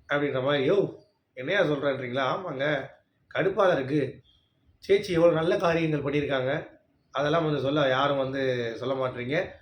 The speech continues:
அவங்க கேம் அழுதுட்டு இருக்கிறது மட்டும் கேம்னு சொல்றீங்க சிவரஞ்சனி, it's very bad அப்படிங்கிற மாதிரி தான். சரி,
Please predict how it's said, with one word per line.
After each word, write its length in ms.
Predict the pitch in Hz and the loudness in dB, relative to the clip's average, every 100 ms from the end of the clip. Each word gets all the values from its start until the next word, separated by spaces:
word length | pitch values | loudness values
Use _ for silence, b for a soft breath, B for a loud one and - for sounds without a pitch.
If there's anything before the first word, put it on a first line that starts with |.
| B - | B -8
அவங்க 240 | 131 123 | -4 -4
கேம் 240 | 113 170 180 | -2 0 2
அழுதுட்டு 160 | 147 | 2
இருக்கிறது 380 | 160 165 160 151 | 2 0 0 0
மட்டும் 260 | 156 175 143 | 0 -2 0
கேம்னு 280 | 156 156 | 0 0
சொல்றீங்க 280 | 127 127 131 | -4 -4 -6
சிவரஞ்சனி, 680 | 127 143 147 135 143 196 - _ _ | -4 -2 -2 -2 -6 -8 -12 _ _
it's 180 | 131 123 | -14 -6
very 200 | 151 180 | -2 -2
bad 260 | 143 147 120 - _ _ _ | 0 0 -2 -8 _ _ _
அப்படிங்கிற 400 | 127 127 123 113 | -4 -4 -4 -6
மாதிரி 180 | 117 117 | -6 -4
தான். 260 | 123 - - _ _ | -4 -6 -20 _ _
சரி, 540 | - 202 170 - - | -2 4 4 2 -10